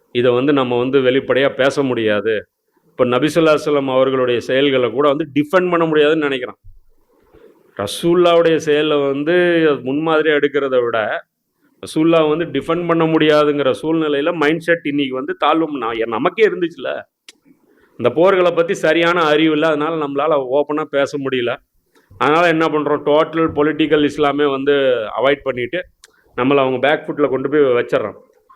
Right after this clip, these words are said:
மீறி ரசூல்லாவை பத்தி எதாவது பேசினா என்னங்கிறான், பதினோரு கல்யாணம் பண்ணாரு, அது இதுங்கிறான். இன்னைக்கு இவங்க வண்டவாளம் தண்டவாளம்லாம் வந்ததுக்கு அப்புறம் என்னங்கிறான்,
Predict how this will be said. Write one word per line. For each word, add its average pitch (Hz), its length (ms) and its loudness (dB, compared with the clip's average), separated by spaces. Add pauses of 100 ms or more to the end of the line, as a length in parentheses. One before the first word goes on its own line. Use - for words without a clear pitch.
(200)
மீறி 180 280 2
ரசூல்லாவை 165 500 0
பத்தி 156 180 0
எதாவது 151 360 2
பேசினா 143 160 -4
என்னங்கிறான், 143 460 -2
பதினோரு 135 340 0
கல்யாணம் 131 400 0
பண்ணாரு, 123 280 -2
அது 120 220 0
இதுங்கிறான். 120 420 -10 (380)
இன்னைக்கு 147 280 0
இவங்க 180 280 2
வண்டவாளம் 175 520 2
தண்டவாளம்லாம் 156 560 0
வந்ததுக்கு 147 300 0
அப்புறம் 135 280 -2
என்னங்கிறான், 131 360 -10